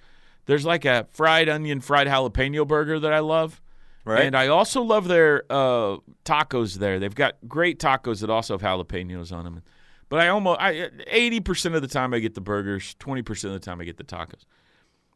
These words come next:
Speaker 1: I'm standing in the line at the garage. I'm looking at the menu, deciding what I want. And I, for some reason, I was like, "Fish and chips? That sounds great." And I ordered fish and chips at the garage.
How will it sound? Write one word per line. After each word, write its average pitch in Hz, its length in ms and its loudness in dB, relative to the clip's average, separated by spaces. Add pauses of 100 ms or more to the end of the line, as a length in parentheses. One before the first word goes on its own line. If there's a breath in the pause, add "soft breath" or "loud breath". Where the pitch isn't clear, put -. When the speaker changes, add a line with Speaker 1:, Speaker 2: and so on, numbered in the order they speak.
(120)
Speaker 1:
I'm 160 80 -10
standing 233 400 -4
in 226 80 -2
the 185 60 -2
line 165 200 0
at 147 100 -6
the 127 60 -8
garage. 98 540 -6 (100)
I'm 139 140 -10
looking 180 240 -6
at 170 80 -14
the - 80 -12
menu, 120 320 -4
deciding 107 400 -6
what 101 140 -8
I 98 40 -6
want. 95 240 -8 (300)
And 143 160 -12
I, 147 220 -8 (560)
for 170 100 -14
some 254 260 0
reason, 190 240 -2
I 151 40 -4
was 139 100 -6
like, 131 160 -4
"Fish - 340 0
and 139 120 -6
chips? - 420 -2 (580)
That 381 160 -4
sounds 160 320 0
great." 120 560 0 (460)
And 190 120 -2
I 190 180 2
ordered 202 340 2
fish - 400 -2
and 240 160 -8
chips - 560 -6 (1200 loud breath)
at 196 200 -2
the 190 80 0
garage. 151 1000 -4